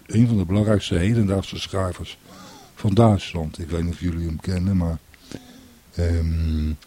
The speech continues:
een van zijn bekendste werken is de novelle Ein Fleischendes Pferd uit negentien achtenzeventig, dat ook werd verfilmd.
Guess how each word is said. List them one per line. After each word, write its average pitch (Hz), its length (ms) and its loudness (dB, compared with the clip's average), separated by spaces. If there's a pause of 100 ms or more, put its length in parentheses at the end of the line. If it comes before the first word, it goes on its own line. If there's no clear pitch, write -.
(140)
een 113 120 6
van 107 120 2
zijn 95 140 0
bekendste 110 500 2
werken 113 440 4
is 101 140 0
de 95 140 0
novelle 101 560 2
Ein 90 300 -4 (460)
Fleischendes 104 920 2 (180)
Pferd 87 640 -6 (540)
uit 87 160 -6
negentien 82 300 -6
achtenzeventig, 87 760 -4 (340)
dat - 180 -10
ook 87 180 -4
werd 90 200 -6
verfilmd. 82 640 -4